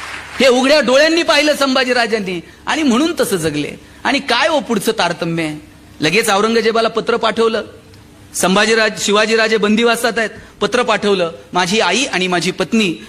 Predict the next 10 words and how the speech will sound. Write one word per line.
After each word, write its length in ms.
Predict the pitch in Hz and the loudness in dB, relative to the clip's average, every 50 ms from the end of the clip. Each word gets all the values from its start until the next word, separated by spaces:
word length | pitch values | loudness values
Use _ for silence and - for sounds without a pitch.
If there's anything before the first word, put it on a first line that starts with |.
| - - | -4 -2
यांना 240 | 165 175 180 185 | 0 2 2 2
आग्र्याला 440 | 208 - 165 165 165 190 220 240 226 | 0 0 0 -2 0 0 0 2 2
यायची 260 | 202 185 170 - 180 | 0 0 0 -2 -4
परवानगी 380 | 180 185 170 170 165 160 156 160 | -2 -2 0 0 0 0 0 0
मिळावी, 300 | 156 151 147 143 139 139 - - - - - - | 0 0 0 0 -2 -4 -6 -8 -18 -14 -4 -2
मी 100 | 165 196 | 0 2
आता 240 | 220 190 - 202 180 | 2 2 0 0 0
आग्र्यात 340 | 156 151 165 170 196 - 170 | 0 0 -2 -2 -2 -2 -2
रमलो 280 | 156 156 160 156 151 | -2 0 0 0 -2
आहे." 140 | 143 139 | -2 -4